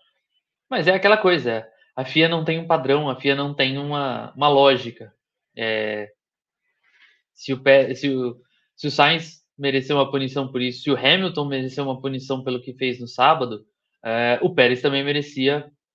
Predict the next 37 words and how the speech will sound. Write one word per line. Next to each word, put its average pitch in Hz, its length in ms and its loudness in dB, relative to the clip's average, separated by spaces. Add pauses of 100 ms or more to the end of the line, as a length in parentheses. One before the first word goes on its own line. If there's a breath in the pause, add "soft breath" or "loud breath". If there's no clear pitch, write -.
(200)
pelo 151 180 -4
que 151 120 -10
fez 143 200 -2
na 147 120 0
largada. 123 600 2 (600)
Afinal, 113 760 0 (200)
o, 113 260 -8
o - 20 -4
que 170 120 -2
o 160 60 -2
Pérez 196 260 4
fez 175 200 0
na 156 120 -2
largada 143 500 2
não 143 240 -4
é 156 200 0
nada 160 360 -2
diferente 156 560 -4
do 139 100 -8
que 147 140 -10
fez, 151 320 -4
por 143 100 -4
exemplo, 135 520 -4 (360)
o 147 380 -2
Magnussen 175 640 -2 (140)
na 131 100 -8
corrida 127 300 -8
sprint. - 480 -20 (260)
É 113 80 -12
jogar 131 380 2
por 175 140 -2
dentro 156 320 0
e - 20 0
atrapalhar 160 460 2
quem 156 200 -8
tá 156 100 0
ali 135 340 -2